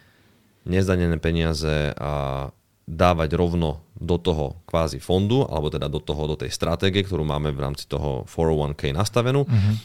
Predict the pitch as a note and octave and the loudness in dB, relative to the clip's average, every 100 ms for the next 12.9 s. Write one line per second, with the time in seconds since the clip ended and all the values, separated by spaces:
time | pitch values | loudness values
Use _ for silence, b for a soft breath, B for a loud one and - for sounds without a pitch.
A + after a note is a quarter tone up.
0 | - E2+ E2 D#2+ D#2+ - b b b - | -4 2 4 4 2 -2 b b b -4
1 | - G2 G2+ F#2 - F2 E2+ E2+ D#2 D2 | 2 2 4 0 -2 0 2 4 4 0
2 | D2+ F2 A#2+ - E3 E3+ - - - E2 | -2 -2 -2 0 0 -2 -10 -6 0 0
3 | C#2 D2+ A2+ A2+ A#2+ - B2 A#2 G#2 F#2 | 0 2 2 4 0 2 -2 2 4 4
4 | D2 G#2+ A2+ A2+ G#2 G#2+ G2+ b b - | 2 4 4 6 6 4 2 b b -2
5 | G#2 G#2 G2+ G2+ F#2+ F#2 F2+ E2+ b b | 2 2 2 2 4 4 2 0 b b
6 | b - D#2 D#2+ D#2 D#2 D#2+ - - _ | b 0 2 4 4 2 -2 -8 -20 _
7 | _ _ _ _ - F#2 F#2+ - G2 G2 | _ _ _ _ -10 -2 -2 0 2 4
8 | F#2+ F2 - D2+ D#2+ F#2 E2+ G2+ - - | 4 2 0 -2 0 0 4 4 4 -2
9 | - E2+ E2+ D#2+ D2+ D#2+ G2+ A2 - G#2+ | 0 2 4 2 0 2 2 2 0 -2
10 | - E2+ E2 - D2+ E2+ F#2+ - G2+ G2 | 0 0 2 0 0 2 2 2 0 2
11 | G2 F#2+ F#2+ F#2 F#2+ F#2 F2+ F2+ - G#2+ | 0 0 2 4 4 4 4 4 2 4
12 | G2+ A2 A2 - D2+ D2+ E2+ D#2 D2 | 4 4 -2 -4 0 2 2 0 0